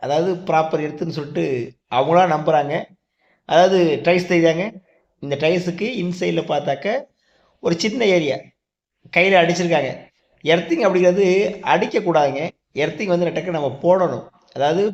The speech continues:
பைப் வந்து நட்டக்க ஒரு ஒன்றரை இன்ச்சு பைப்பு, எட்டடி இல்லைனாலும் அட்லீஸ்ட் ஒரு ஆறு அடிக்காவது ரெடி பண்ணி போட்டா பெட்டராக இருக்கும்னு சொல்லிட்டு நான் நம்புறேன் நானு.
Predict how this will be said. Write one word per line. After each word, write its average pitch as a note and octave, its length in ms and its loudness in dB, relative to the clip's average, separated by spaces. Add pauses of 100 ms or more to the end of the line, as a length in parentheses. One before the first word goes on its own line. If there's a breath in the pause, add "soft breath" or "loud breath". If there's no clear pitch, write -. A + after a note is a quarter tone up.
(140)
பைப் F3 280 0
வந்து F3 220 -2
நட்டக்க E3 520 -2 (640)
ஒரு D#3 680 2
ஒன்றரை A3 420 2
இன்ச்சு G3+ 180 -2
பைப்பு, F3 480 0 (200)
எட்டடி D3+ 420 0
இல்லைனாலும் A3 420 4
அட்லீஸ்ட் A3 260 -2
ஒரு G3 100 4
ஆறு F3 280 4
அடிக்காவது A#3 800 0
ரெடி E3+ 200 -2
பண்ணி F3+ 180 -4
போட்டா E3+ 300 -2
பெட்டராக D#3+ 380 -2
இருக்கும்னு D3+ 520 -6
சொல்லிட்டு D3 300 -8
நான் C#3 100 -2
நம்புறேன் C3+ 220 -2
நானு. B2+ 220 -8